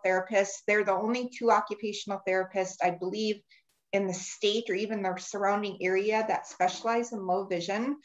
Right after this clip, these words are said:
Um, and then we do have our orientation mobility trainers, um, that can also go out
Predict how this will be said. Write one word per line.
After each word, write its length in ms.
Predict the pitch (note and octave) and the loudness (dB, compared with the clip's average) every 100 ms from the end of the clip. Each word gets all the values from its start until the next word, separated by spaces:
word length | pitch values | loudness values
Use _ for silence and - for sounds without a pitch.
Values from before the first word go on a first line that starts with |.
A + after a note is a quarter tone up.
| - _ - | -16 _ 4
Um, 440 | G#3 G3+ G3+ G3 | 6 8 6 2
and 200 | - A3 | 0 4
then 160 | A3 A3 | 4 4
we 80 | G#3+ | 0
do 240 | G#3 G#3+ | -2 -2
have 260 | A3 A#3 A3 | 2 4 4
our 180 | G3+ - | 4 2
orientation 600 | G3 G#3 A3+ G3+ - G3 | 0 -2 -6 -8 -6 -6
mobility 560 | F#3 F#3 F3+ F#3 G#3+ | -4 0 0 -2 -6
trainers, 720 | - A3+ A3 A3 A3 A3+ - _ _ _ G3+ | -10 -6 -2 0 0 -2 -4 _ _ _ 6
um, 440 | G3 F#3 F3+ F3+ - | 6 6 0 -4 4
that 280 | G3 F3+ - - | 6 6 2 -6
can 380 | A3+ G3 F#3+ F#3+ | -4 -2 -4 2
also 320 | F#3 F#3 A#3 | 4 4 4
go 200 | A3 A#3 | 4 8
out 220 | A#3 A3+ | 8 8